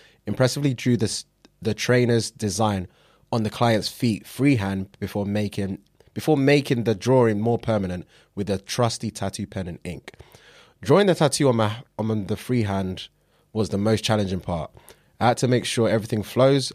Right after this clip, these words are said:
on the contour and blah, blah, blah. A stencil wouldn't have worked and it had to be freehand. Once that was on, the tattoo was straightforward. So in reality, the guy has the rarest pair of Nike shoes to ever exist. It doesn't even mention anything about why the guy ever wanted it in the first place.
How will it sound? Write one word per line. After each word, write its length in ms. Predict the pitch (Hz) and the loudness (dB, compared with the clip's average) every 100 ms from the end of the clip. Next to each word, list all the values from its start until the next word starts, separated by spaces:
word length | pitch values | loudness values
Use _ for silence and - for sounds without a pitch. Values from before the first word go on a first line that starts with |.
| - | -4
on 120 | 104 | -4
the 80 | 98 | -2
contour 460 | - 123 117 123 | 0 0 2 0
and 100 | 101 | 0
blah, 140 | 85 87 | -2 -4
blah, 120 | 87 | -4
blah. 200 | 87 85 | -6 -6
A 100 | 80 | -8
stencil 380 | - 135 127 117 | 0 0 2 -2
wouldn't 200 | 110 95 | -2 -4
have 120 | 87 | -2
worked 400 | 101 104 - - _ - | -2 -2 -4 -12 _ -14
and 100 | 85 | -10
it 40 | |
had 120 | 90 - | -8 -10
to 60 | |
be 120 | - | -12
freehand. 420 | - 170 143 - - - _ _ _ _ _ | -10 -10 -10 -14 -18 -20 _ _ _ _ _
Once 220 | 104 151 151 | 0 0 4
that 120 | 147 | 2
was 160 | 127 117 | 4 2
on, 160 | 107 | 0
the 100 | 104 | -2
tattoo 300 | 101 110 - | -4 -4 -4
was 140 | 92 90 | -8 -8
straightforward. 720 | 107 95 - 135 85 69 - _ _ _ - | -6 -6 -4 -2 -2 -6 -14 _ _ _ -10
So 160 | - | -2
in 80 | 123 | 0
reality, 480 | 117 143 143 - 117 | 2 2 2 0 -4
the 140 | 95 | -4
guy 360 | 98 131 135 139 135 - | -2 2 4 2 -2 -6
has 200 | 117 117 | -4 -2
the 100 | 110 | -2
rarest 440 | 101 120 117 113 | 0 2 0 -2
pair 120 | 120 | -4
of 100 | 107 | -4
Nike 360 | 98 98 98 92 | -4 -6 -6 -8
shoes 240 | - 95 | -8 -8
to 120 | - - | -8 -10
ever 180 | 98 | -10
exist. 360 | 87 82 - - _ - | -10 -12 -14 -16 _ -14
It 100 | 98 | 0
doesn't 180 | 147 175 | 2 4
even 220 | 165 139 | 2 2
mention 380 | 127 135 - 113 - | 2 0 -2 -6 -4
anything 280 | 120 120 110 | -4 -2 -4
about 400 | 101 107 90 - _ - | -2 -2 -4 -12 _ -8
why 320 | 110 127 107 | 0 2 0
the 100 | 98 | -4
guy 220 | 101 107 | -8 -8
ever 160 | 95 92 | -8 -10
wanted 360 | 92 90 90 | -10 -12 -14
it 60 | 73 | -14
in 80 | 80 | -14
the 60 | |
first 280 | - 95 85 | -8 -8 -8
place. 280 | 69 62 | -14 -18